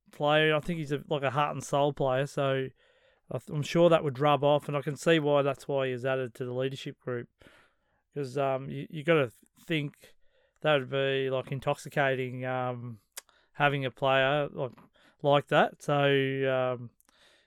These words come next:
yeah, I think, uh, good old Dev is, uh, definitely gonna add a lot more as the season builds on because, as I said, he had those two knee injuries, um, last year, had them both fixed up, and hopefully he builds into the season.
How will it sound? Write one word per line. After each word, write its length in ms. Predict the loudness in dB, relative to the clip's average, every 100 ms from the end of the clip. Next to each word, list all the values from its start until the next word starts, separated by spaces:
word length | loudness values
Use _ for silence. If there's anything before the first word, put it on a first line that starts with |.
| _ -2
yeah, 200 | 2 2
I 40 |
think, 400 | 2 -2 -4 -4
uh, 360 | -2 0 -2 -4 _
good 120 | -4
old 220 | -2 -2 0
Dev 320 | 0 -2 -6
is, 440 | -10 -12 -20 -12
uh, 200 | -8 -8
definitely 320 | -8 -8 -6
gonna 120 | -4 2
add 180 | 2
a 60 | 2
lot 160 | -2 -4
more 320 | -2 0 -2
as 120 | -6
the 60 | -10
season 360 | -6 -6 -6
builds 340 | -6 -6 -4 -2
on 240 | -2 -2
because, 400 | -6 -10 -12 -14 _ _ _ -8
as 160 | -6
I 20 | -2
said, 160 | 0
he 120 | 2
had 120 | 0 2
those 300 | 0 -2 -6
two 320 | -2 0 0
knee 260 | -2 -2
injuries, 720 | -4 -4 -8 -12 -16 -16 -8 -4
um, 260 | -2 -2
last 320 | -2 -4 -4
year, 380 | -6 -6 -4 -6 -8 _ _ _ _ _
had 200 | -6 -4
them 140 | -2
both 300 | 4 4 4
fixed 360 | -2 -10 -8 0
up, 260 | 2 2 -4 _ _ _ _ _ -12
and 100 | -4
hopefully 360 | -4 -4 -6
he 40 | -8
builds 340 | -6 -6 -6
into 220 | -10 -12
the 100 | -12
season. 540 | -10 -8 -6 -6 -8